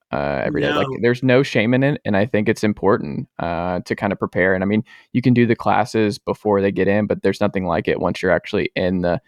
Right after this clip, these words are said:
Speaker 1: in the fishbowl. I mean, I had a
Speaker 2: Yes.
Speaker 1: high school coach on this past week, and he's talking about, like, having mental health coaches, and 'cause high school kids are seeing it. Like, you're sixteen, seventeen, and you have
Speaker 2: Yes.
Speaker 1: kids commenting. You have parents, like, yelling at you and commenting and stuff. It's like,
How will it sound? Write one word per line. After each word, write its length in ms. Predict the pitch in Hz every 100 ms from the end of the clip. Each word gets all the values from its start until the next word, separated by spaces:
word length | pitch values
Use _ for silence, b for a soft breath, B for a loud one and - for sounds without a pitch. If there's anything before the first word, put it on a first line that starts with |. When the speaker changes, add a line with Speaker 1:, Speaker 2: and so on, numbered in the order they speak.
| _ -
Speaker 1:
in 160 | 123
the 80 | 113
fishbowl. 640 | - 117 117 - 95 87 - _ _ -
I 40 |
mean, 260 | 113 95 -
I 120 | 123
had 120 | 131
a 20 |
Speaker 2:
Yes. 80 | 113
Speaker 1:
high 140 | 101 117
school 180 | -
coach 240 | 110 92 90
on 160 | 95 85
this 120 | -
past 300 | 95 - -
week, 200 | 92 -
and 120 | - _ _ -
he's 180 | 123
talking 220 | - 110 101
about, 240 | 95 82
like, 160 | 95 -
having 360 | 60 65 64 -
mental 180 | 78
health 220 | - 67 -
coaches, 340 | - - 73
and 160 | 95 - -
'cause 100 | -
high 140 | - 139
school 220 | - 170
kids 280 | - - -
are 120 | 113
seeing 240 | - 107
it. 80 | -
Like, 180 | 120 -
you're 100 | 175
sixteen, 400 | - 196 - 180
seventeen, 540 | - 190 269 - 151
and 160 | 120 113
you 80 | 147
have 120 | 151
Speaker 2:
Yes. 80 | 151
Speaker 1:
kids 200 | 131 -
commenting. 340 | 127 127 123 B B B
You 140 | 214
have 160 | 302 -
parents, 580 | - 202 320 180 - -
like, 140 | 147
yelling 380 | - 120 147 196
at 100 | 208
you 240 | 190 202 226
and 140 | 190
commenting 640 | 208 196 208 214 208 208
and 100 | 175
stuff. 200 | - 208
It's 100 | -
like, 100 | 165